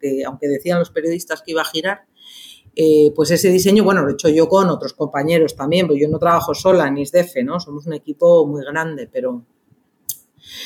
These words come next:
Entonces empecé haciendo proyectos de ese tipo, trabajé para Naciones Unidas, trabajé para nasa, hice unas antenas para la nasa en Robledo de Chavela de veintitrés metros de diámetro, eh, de cimentación. Las antenas son de treinta y cuatro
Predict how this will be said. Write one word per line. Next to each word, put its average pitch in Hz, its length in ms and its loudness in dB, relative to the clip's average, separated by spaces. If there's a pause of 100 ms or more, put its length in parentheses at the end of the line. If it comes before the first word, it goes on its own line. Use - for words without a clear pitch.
(240)
Entonces 226 320 4
empecé 214 640 2
haciendo 202 400 0
proyectos 233 760 2
de 190 80 -2
ese 165 160 -2
tipo, 247 300 0
trabajé 160 380 0
para 151 200 -2
Naciones 147 420 -6
Unidas, 214 420 2
trabajé 156 320 0
para 143 400 0 (220)
nasa, 202 580 -2
hice 180 160 -6
unas 170 220 0
antenas 156 520 0
para 151 220 -2
la 147 180 -2
nasa 175 300 -4
en 156 80 -8
Robledo 156 340 4
de 151 80 4
Chavela 147 640 -2 (840)
de 160 220 4
veintitrés 165 680 2
metros 170 380 2
de 151 100 4
diámetro, 175 800 0
eh, 147 560 4
de 147 520 4
cimentación. 160 840 0
Las 143 220 -4
antenas 147 340 -4
son 160 100 -4
de 151 80 -2
treinta 151 280 0
y - 40 -2
cuatro 208 600 0